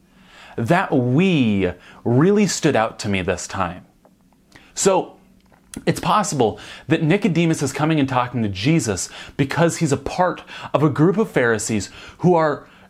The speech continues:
gen-, who genuinely believe that Jesus is sent from God. That's a possibility. It's also possible that Nicodemus was completely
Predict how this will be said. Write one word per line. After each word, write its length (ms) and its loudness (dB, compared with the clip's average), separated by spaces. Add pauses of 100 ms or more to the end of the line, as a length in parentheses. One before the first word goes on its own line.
(120)
gen-, 400 2
who 180 0
genuinely 520 2
believe 420 2
that 180 -2
Jesus 640 0
is 180 0
sent 320 -2
from 240 -4
God. 440 -4 (600)
That's 200 0
a 40 -2
possibility. 680 -2 (760)
It's 180 0
also 360 2
possible 640 -2 (280)
that 160 0
Nicodemus 840 0 (240)
was 240 2
completely 920 0